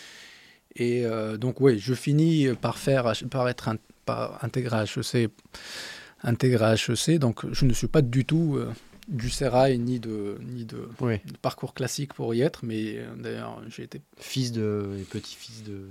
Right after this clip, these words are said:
Speaker 2: de H E C. <laughs>
Speaker 1: Ouais, ou même, euh, socialement. Donc,
Speaker 2: Oui.
Speaker 1: ouais, je me retrouve là. Euh, j'aurais pu me retrouver dans une école d'ingé ou, ou pas, ou me
Speaker 2: Hmm.
Speaker 1: retrouver, euh, sans, sans, sans le bac, sans rien. Pour moi, c'est juste à chaque fois des, des, des challenges et, et, euh,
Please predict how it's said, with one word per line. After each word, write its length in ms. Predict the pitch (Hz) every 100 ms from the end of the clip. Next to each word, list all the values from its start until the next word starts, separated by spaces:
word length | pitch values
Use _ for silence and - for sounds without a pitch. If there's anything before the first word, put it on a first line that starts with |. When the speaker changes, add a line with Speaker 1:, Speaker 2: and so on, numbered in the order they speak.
| 98
Speaker 2:
de 120 | 104
H 220 | - -
E 20 |
C. 300 | - 117 120 92
<laughs> 40 | - 127 - - - - - - 247
Speaker 1:
Ouais, 220 | 220 285
ou 220 | 277 165
même, 360 | 147 190 175 143
euh, 180 | 127 123
socialement. 680 | 143 - 135 131 160 190
Donc, 160 | 123 131
Speaker 2:
Oui. 140 | 123
Speaker 1:
ouais, 200 | 123 156
je 80 | 127
me 80 | 113
retrouve 400 | 110 - 120 113
là. 280 | 110 123 113
Euh, 120 | 104 110 110
j'aurais 280 | - 113 117
pu 160 | -
me 120 | 120 104
retrouver 340 | 110 110 117
dans 160 | 117 110
une 180 | 113
école 240 | 107 - 110
d'ingé 420 | 107 98 104 104
ou, 120 | 101 - 147
ou 100 | 127
pas, 240 | 110 202 - - 147
ou 60 | 131
me 140 | 117
Speaker 2:
Hmm. 40 | 107
Speaker 1:
retrouver, 600 | 101 113 107 110 110 101
euh, 120 | 101
sans, 380 | - 117 104 104
sans, 300 | - 120 110 104
sans 220 | - 113
le 60 | 98
bac, 260 | 104 -
sans 160 | - -
rien. 200 | 107 101 -
Pour 100 | 127
moi, 160 | 151 156
c'est 140 | 139
juste 240 | 139 143
à 40 | 123
chaque 200 | 120 -
fois 180 | 143 123
des, 220 | 107 104
des, 180 | 113 107 -
des 160 | 127 123
challenges 500 | - 127 127 127 113
et, 480 | 107 113 113 113
et, 40 |
euh, 40 | 113